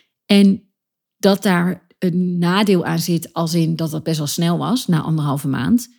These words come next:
Eh, vanaf het moment dat ik voor het eerst dit idee dropte tot aan dat het daadwerkelijk plaatsvond. Die nadelen, die neem ik dan maar op de koop toe. Dat is niet anders. Maar ik ben wel heel blij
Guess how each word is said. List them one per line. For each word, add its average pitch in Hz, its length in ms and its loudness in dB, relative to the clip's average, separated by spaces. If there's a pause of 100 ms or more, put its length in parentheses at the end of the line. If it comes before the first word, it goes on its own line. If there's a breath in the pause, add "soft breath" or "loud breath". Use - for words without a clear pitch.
(220 soft breath)
Eh, 156 200 -4
vanaf 151 320 -4
het 156 100 -6
moment 147 480 -4
dat 156 140 -6
ik 151 120 -12
voor - 160 -8
het - 120 -16
eerst 151 540 -4
dit 156 160 -4
idee 156 320 0
dropte 151 420 -6
tot - 260 -8
aan 143 260 -2
dat - 200 -6
het - 220 -12
daadwerkelijk 156 540 -6
plaatsvond. 165 600 -4 (960)
Die 185 260 6
nadelen, 175 560 4
die 170 100 0
neem 160 160 2
ik 156 80 -2
dan 165 100 0
maar 165 120 2
op 156 60 -6
de - 80 -14
koop - 220 -4
toe. 180 200 0
Dat 170 240 -2
is 214 220 4
niet 156 200 0
anders. - 400 -8
Maar 175 140 -4
ik 165 80 -6
ben 165 160 2
wel 185 200 6
heel 175 520 6
blij 170 480 -2